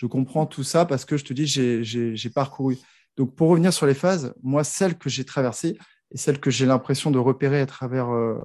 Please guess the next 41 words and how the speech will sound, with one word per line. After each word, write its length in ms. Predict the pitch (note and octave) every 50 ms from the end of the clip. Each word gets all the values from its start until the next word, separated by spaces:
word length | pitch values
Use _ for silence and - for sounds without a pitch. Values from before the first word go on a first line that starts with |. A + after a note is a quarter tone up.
| - - - -
les 240 | A#2+ B2 A#2+ - C3
accompagnements 460 | B2 - C3 A#2+ C3 B2+ B2+ B2+ B2+
que 80 | A#2+ A#2+
je 80 | C3
fais, 240 | A#2+ - D#3+ F#3+ G#3+ _ - - _ _ _ _
c'est 200 | - - - D3
la 100 | C#3+ C#3+
phase, 300 | C#3+ - E3 E3 D3+ C#3+
euh, 320 | C3+ B2+ B2 A#2+ A#2 A#2 - - _ _ _ _
de, 800 | - A#2 A2 B2 A#2+ A#2+ A#2 A#2 A#2 A2+ A2+ A2+ A2+ A2 - - - _ _ _ _ _ _ _ _ _ _ _ _ _ _ _ _ _ _ -
on 60 | C3+ B2+
n'est 80 | C3
pas 100 | - -
conscient 420 | - - D#3 C#3 - D3 C3+ C#3+ _ _ _ _ _ _ _ _ _ _ _ _ _ _ _ _ _ _ _ _
qu'on 240 | - - C#3 C3
a 60 | C3 B2+
un 140 | B2+ B2
comportement 580 | A#2 - C3+ - C3+ C3 - C#3+ C3+ C3+ C3+ C3
un 60 | B2+
peu 120 | - - B2+
atypique, 400 | A#2+ - - B2+ - F3 F3 -
qu'on 160 | - C3 C3+
a, 80 | D3
qu'on 400 | C#3+ C#3+ - - - - C#3 C3+
a 80 | D3+ E3
cette 240 | E3 - D3 C3+ -
sensibilité, 880 | - - D#3 C#3+ C#3 - - C#3+ C3+ C3+ C#3 C3+ C#3 - D#3+ F#3+ A3 - - - - _ _ _ - -
euh, 160 | B2 B2 - -
et 80 | C#3 C3
cette, 340 | - - D#3 D3+ D3 - C3+
euh, 300 | B2+ B2 A#2+ A#2+ A#2+ A#2+
ce 160 | - - C3
fonctionnement 560 | - - D#3 C#3+ - - D#3+ D3+ D3 D3+ D3+
cognitif 420 | C#3+ - D3 C#3 C3+ C#3 - D#3
différent. 460 | C#3 C#3+ C#3+ C3+ D3 C3 A#2 A#2 _ _ _ _ _ _ _ _ _ _ - -
Euh, 140 | A#2+ B2
et 80 | - B2+
là, 100 | B2+ C#3+
on 80 | D#3+ E3+
s'en 220 | - - C#3+ B2+
fout 260 | A2+ - - D#3+ G#3